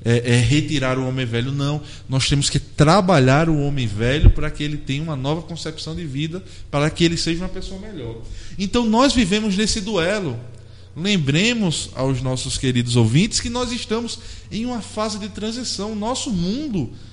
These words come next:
vai se tornar, certamente, a cabo de pouco tempo,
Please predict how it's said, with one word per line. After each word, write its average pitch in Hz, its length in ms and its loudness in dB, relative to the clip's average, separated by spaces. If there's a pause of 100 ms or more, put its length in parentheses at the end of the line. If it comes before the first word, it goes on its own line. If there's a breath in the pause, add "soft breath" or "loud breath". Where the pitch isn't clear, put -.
(460 loud breath)
vai 185 220 2
se - 140 -2
tornar, 143 840 -2
certamente, 139 800 2
a 151 60 2
cabo 135 320 2
de 135 120 0
pouco 151 400 -2
tempo, 180 420 -6